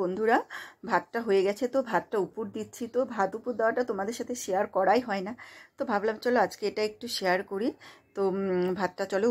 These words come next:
উপর দিয়ে নিই। আর আগে ভাত এই উপর দিতে খুব ভয় লে-, লাগতো,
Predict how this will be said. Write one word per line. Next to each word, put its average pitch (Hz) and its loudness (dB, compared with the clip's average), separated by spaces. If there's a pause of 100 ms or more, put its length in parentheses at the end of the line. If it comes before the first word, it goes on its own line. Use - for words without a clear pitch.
উপর 185 -8 (100)
দিয়ে 196 2
নিই। 262 4 (420)
আর 180 0 (100)
আগে 214 0 (120)
ভাত 175 4
এই 208 -8
উপর 196 -4 (100)
দিতে 214 -4 (120)
খুব 285 0 (120)
ভয় 185 4
লে-, 175 4
লাগতো, 175 0